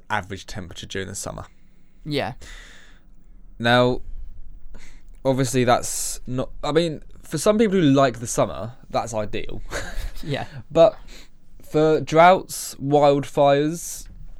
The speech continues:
Speaker 1: um, that is ideal. Hurricanes as well. Uh, worse storms.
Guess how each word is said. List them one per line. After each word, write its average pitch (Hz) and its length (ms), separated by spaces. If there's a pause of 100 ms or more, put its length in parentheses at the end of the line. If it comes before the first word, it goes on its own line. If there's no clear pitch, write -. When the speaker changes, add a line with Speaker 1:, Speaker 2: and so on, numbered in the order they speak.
(1080)
Speaker 1:
um, 127 580 (1500)
that 135 280
is 135 100
ideal. 127 500 (200)
Hurricanes 151 560
as 139 120
well. 151 360 (800)
Uh, 113 220 (960)
worse 139 340
storms. 143 800